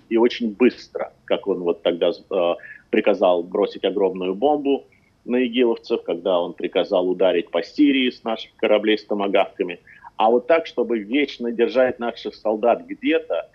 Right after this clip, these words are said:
в, в этой гибридной, нескончаемой войне, он всегда был против этого. И потом он говорит Конгрессу: «Послушайте, если вы хотите послать наших солдат туда, чтобы они там воевали, объявите войну, иначе я их забираю оттуда».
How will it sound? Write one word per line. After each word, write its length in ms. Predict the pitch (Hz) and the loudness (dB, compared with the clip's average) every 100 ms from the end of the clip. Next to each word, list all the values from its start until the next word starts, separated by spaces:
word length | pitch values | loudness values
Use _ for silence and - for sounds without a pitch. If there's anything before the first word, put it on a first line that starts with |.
| _ - | _ -14
в, 80 | 92 101 | -10 -6
в 60 | 110 | 0
этой 220 | 135 135 | 2 2
гибридной, 840 | 113 101 104 123 135 147 143 127 123 | -2 -4 -2 0 0 2 2 0 -2
нескончаемой 880 | 120 - 123 120 - 135 131 127 123 | -2 -2 -4 -2 2 4 4 2 2
войне, 460 | 127 139 170 175 - _ _ | 2 0 -2 -4 -6 _ _
он 180 | 120 143 | -2 -2
всегда 380 | 143 151 139 151 | -2 -4 0 0
был 200 | 135 139 | 2 -4
против 420 | - 160 160 - | -2 -2 -2 -6
этого. 280 | 95 - 87 | -8 -6 -4
И 100 | 101 | -2
потом 360 | 135 135 175 170 | 0 0 0 0
он 120 | 160 | 2
говорит 320 | 160 180 175 | 4 4 2
Конгрессу: 440 | 117 113 113 - 104 | -4 -4 -6 -6 -6
«Послушайте, 480 | 127 - 156 107 101 | -8 -4 -6 -6 -12
если 180 | - | -6
вы 80 | 120 | -4
хотите 300 | 123 160 175 | -4 -6 -8
послать 360 | - 127 143 131 | -8 -2 0 0
наших 300 | 131 131 - | -4 -6 -8
солдат 460 | - 143 147 160 - | 2 2 4 2 0
туда, 260 | 92 - - - - | -4 -4 -4 -20 -16
чтобы 300 | - 117 131 | -2 2 4
они 120 | 139 | 2
там 200 | 139 139 | 2 2
воевали, 400 | 143 151 170 127 | 2 2 2 0
объявите 640 | - 131 143 151 175 - | -4 -4 0 0 -2 -4
войну, 480 | 156 170 175 170 - _ _ _ _ _ | 0 0 0 -4 -8 _ _ _ _ _
иначе 420 | 135 160 165 - | -2 0 0 0
я 100 | 139 | 0
их 100 | 131 | 0
забираю 480 | 139 135 151 143 - | -4 0 2 2 2
оттуда». 340 | - - - | -4 -14 -14